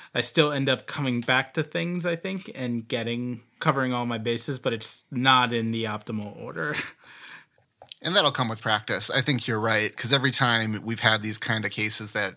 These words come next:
Speaker 2: you know, speed you along at the beginning, you tend to get ahead of yourself,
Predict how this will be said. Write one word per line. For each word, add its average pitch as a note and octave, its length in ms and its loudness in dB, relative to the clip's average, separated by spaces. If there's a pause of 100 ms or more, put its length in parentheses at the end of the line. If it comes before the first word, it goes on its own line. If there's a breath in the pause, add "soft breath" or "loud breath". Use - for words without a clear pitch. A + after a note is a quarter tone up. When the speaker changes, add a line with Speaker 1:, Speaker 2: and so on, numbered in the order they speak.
Speaker 2:
you G2 140 -8
know, E2+ 300 -10
speed A2 440 0
you G#2 120 -2
along G#2 300 -2
at G2+ 120 -6
the G#2 60 -10
beginning, G2 500 -4 (460 loud breath)
you G#2+ 180 -2
tend A2+ 220 2
to G2+ 40 -4
get G#2+ 120 0
ahead G#2+ 220 0
of G2+ 100 -2
yourself, - 580 -2